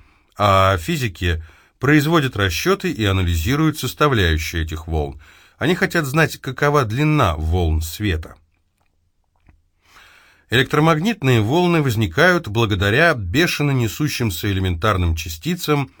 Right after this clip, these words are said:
фотонам. Видимый человеческому глазу спектр света охватывает цвета радуги от коротковолнового фиолетового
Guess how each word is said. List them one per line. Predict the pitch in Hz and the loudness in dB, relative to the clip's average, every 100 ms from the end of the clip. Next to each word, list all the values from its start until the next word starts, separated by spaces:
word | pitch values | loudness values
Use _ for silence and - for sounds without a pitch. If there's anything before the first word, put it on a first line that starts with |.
| _ | _
фотонам. | - 120 92 98 80 67 - _ _ _ - - - - _ | -2 -2 0 -2 -4 -8 -20 _ _ _ -20 -20 -20 -20 _
Видимый | - 135 139 135 131 | -2 0 4 4 2
человеческому | - 127 127 127 - - 117 110 | 2 0 0 0 -6 -4 -2 0
глазу | 123 120 107 | 2 2 0
спектр | 82 - 104 - 95 | -4 -4 -4 -4 -6
света | - 151 180 104 85 - - _ | -4 -4 0 0 -2 -6 -20 _
охватывает | 101 - 135 165 139 131 | -4 -2 2 2 0 -4
цвета | - 131 - 131 | -6 -6 0 2
радуги | 147 139 127 123 | 2 0 -2 -2
от | 110 104 - - | -2 -4 -8 -12
коротковолнового | - 113 - - 117 123 123 131 110 98 95 | -4 -4 -4 -4 0 2 2 2 2 2 0
фиолетового | 82 104 120 180 113 92 82 | 0 -2 0 -2 -2 0 0